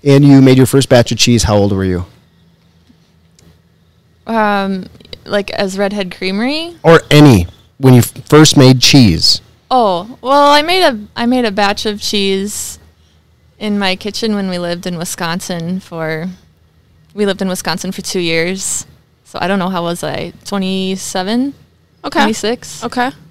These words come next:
Speaker 1: You just love cheese.
Speaker 2: Yeah, and I was seventeen when I decided this is what I was going to do.
Speaker 3: I
Speaker 2: So
Speaker 3: knew
Speaker 2: I
Speaker 3: it
Speaker 2: didn't
Speaker 3: was
Speaker 2: even
Speaker 3: early
Speaker 2: make my own
Speaker 3: on.
Speaker 2: cheese.
Speaker 1: Really?
Speaker 2: But I knew it was something I wanted to learn how to do, and I knew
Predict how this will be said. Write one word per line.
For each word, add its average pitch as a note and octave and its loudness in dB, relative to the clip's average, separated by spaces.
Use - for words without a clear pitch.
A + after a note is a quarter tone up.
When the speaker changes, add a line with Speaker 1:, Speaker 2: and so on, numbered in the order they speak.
Speaker 1:
You B2 0
just A2+ 0
love G2 4
cheese. - 0
Speaker 2:
Yeah, B3 2
and B3+ 2
I A#3 2
was C#4+ 0
seventeen A#3 2
when G3+ 0
I F#3 -2
decided E3+ -4
this F3 -6
is F3+ -10
what A#2+ -6
I G2+ -2
was E3 -8
going - -6
to F3+ -10
do. F#3 -2
Speaker 3:
I A#3+ -4
Speaker 2:
So B3+ 0
Speaker 3:
knew D#4 4
Speaker 2:
I - 6
Speaker 3:
it - 4
Speaker 2:
didn't C4+ 4
Speaker 3:
was B3 4
Speaker 2:
even G#3+ 2
Speaker 3:
early G3+ 6
Speaker 2:
make A3+ 2
my F#3+ 2
own F3+ -2
Speaker 3:
on. F#3 -6
Speaker 2:
cheese. E3+ -8
Speaker 1:
Really? C#3+ 6
Speaker 2:
But F2 0
I G3+ -4
knew G3+ 2
it F3 0
was F#3 -4
something F3+ -6
I F3 -2
wanted F3+ -6
to F#3+ -10
learn G3+ 0
how F#3 -2
to F3 -6
do, F3 -6
and F#3+ -4
I F3+ 0
knew G3 0